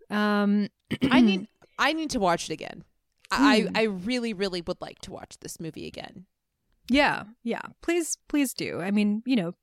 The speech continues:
Speaker 1: give it some time, but, like, maybe could be a next Christmas, uh, revisit.
Speaker 2: Yeah, I mean,
Speaker 1: And
Speaker 2: it,
Speaker 1: love to
Speaker 2: it
Speaker 1: hear your thoughts.
Speaker 2: genuinely is, like,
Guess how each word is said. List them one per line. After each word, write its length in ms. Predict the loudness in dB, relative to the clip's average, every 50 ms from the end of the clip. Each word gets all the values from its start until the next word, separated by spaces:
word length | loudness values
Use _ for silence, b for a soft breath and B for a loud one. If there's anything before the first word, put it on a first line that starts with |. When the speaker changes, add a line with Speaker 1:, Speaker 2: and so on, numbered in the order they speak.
| _ _ 2
Speaker 1:
give 120 | 2 2
it 80 | 2 0
some 140 | 0 0 0
time, 340 | 0 0 0 0 0 0 0
but, 140 | -2 -2 0
like, 160 | -2 -2 -2 0
maybe 400 | 0 2 2 2 2 0 0 -2 -6 _ b b b b b b _ _
could 120 | -20 -14
be 140 | -8 -6 -4
a 60 | -4
next 260 | -4 -4 -4 -6 -8 -10
Christmas, 720 | -6 -6 -6 -4 -4 -4 -4 -4 -4 -6 -8 -8 -8 -8
uh, 300 | -8 -6 -4 -4 -4 -4 -6 -8 -8 -6
revisit. 560 | -4 -2 -2 0 0 0 0 0 -2 -4 -4 -8 _ _ b b b b b b b -2
Speaker 2:
Yeah, 120 | 0 2 2 2
I 220 | 2 2 2 0 0
mean, 160 | 0 -2 -2 -2
Speaker 1:
And 140 | -4 -6 -4
Speaker 2:
it, 20 |
Speaker 1:
love 160 | -4 -6 -6 -4
to 100 | -2 -2
Speaker 2:
it 40 | 0
Speaker 1:
hear 100 | 0 0
your 120 | 0 0
thoughts. 120 | 0 0 -2
Speaker 2:
genuinely 480 | -2 -4 -4 -6 -6 -6 -8 -8 -6 -4
is, 360 | -2 -2 -2 -4 -6 -8 -8
like, 320 | -6 -8 -8 -10 -12 -18